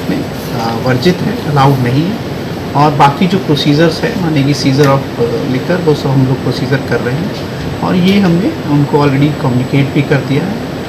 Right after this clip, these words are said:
मैं उम्मीद करूँगा कि, अ, बाकी जो बार या लाइसेंसेस हम लोग जिन लोगों को भी इशू करते हैं, वो लाइसेंसेस के रेगुलेशंस को फॉलो करेंगे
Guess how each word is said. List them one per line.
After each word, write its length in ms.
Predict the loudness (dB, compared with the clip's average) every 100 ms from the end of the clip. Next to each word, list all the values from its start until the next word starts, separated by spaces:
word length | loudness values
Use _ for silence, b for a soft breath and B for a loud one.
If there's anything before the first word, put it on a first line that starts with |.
| 0
मैं 80 | 4
उम्मीद 220 | 4 4 4
करूँगा 320 | 4 4 2
कि, 200 | 0 -2
अ, 120 | -2 -2 -4 -2 0 0 0 -2 -4 -8 -8 -6 -2
बाकी 280 | -2 0 2
जो 120 | 2
बार 320 | 4 4 2
या 200 | 2 0
लाइसेंसेस 540 | 0 0 0 0 0 2
हम 100 | 4
लोग 160 | 2 0 -2 0
जिन 160 | 2
लोगों 120 | 2 2
को 140 | 2
भी 100 | 2
इशू 180 | 2 0
करते 320 | 0 -2 -2
हैं, 260 | -2 -2 0
वो 400 | 0 0 0 0
लाइसेंसेस 580 | 0 2 0 0 -2
के 120 | 0 0
रेगुलेशंस 600 | 0 0 0 0 -2 0
को 100 | -2
फॉलो 300 | -2 -2 -2
करेंगे 680 | 0 0 0 -4 -6 -8